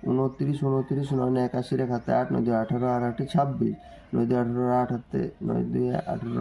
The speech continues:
আর আটে এক, দুই, চার হাতে আটশো একচল্লিশ, হ্যাঁ, আটশো একচল্লিশ। ভুলে গেলাম দেখো ঊনচল্লিশেরটা,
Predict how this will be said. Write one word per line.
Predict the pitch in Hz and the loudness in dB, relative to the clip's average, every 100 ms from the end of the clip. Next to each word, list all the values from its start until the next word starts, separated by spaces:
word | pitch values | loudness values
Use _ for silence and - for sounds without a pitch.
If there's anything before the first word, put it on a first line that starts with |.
| 120 98 | -2 0
আর | 113 120 | 0 -2
আটে | 117 131 139 151 - - - - - - - - - - - - - | -2 -2 -4 -6 -14 -20 -20 -20 -20 -18 -18 -16 -14 -14 -14 -14 -6
এক, | 113 110 104 107 - | -2 -2 -2 -6 -6
দুই, | 113 123 113 - | -4 -4 -6 -4
চার | 110 | -6
হাতে | 110 - 117 123 127 - - - - - - | -6 -6 -4 -2 -4 -12 -20 -20 -20 -8 0
আটশো | 131 135 165 | 2 2 2
একচল্লিশ, | 143 135 135 117 104 98 - | 2 2 2 2 2 0 -2
হ্যাঁ, | 98 107 - - | -4 -4 -12 -4
আটশো | 113 110 - - - | -2 -2 -4 -8 -4
একচল্লিশ। | 120 - 110 107 107 | -6 -2 -2 0 2
ভুলে | 135 127 | 4 4
গেলাম | 117 110 | 4 2
দেখো | 107 - | 0 0
ঊনচল্লিশেরটা, | 120 139 - 110 107 190 - 143 | 2 2 0 -2 -2 -4 -4 -10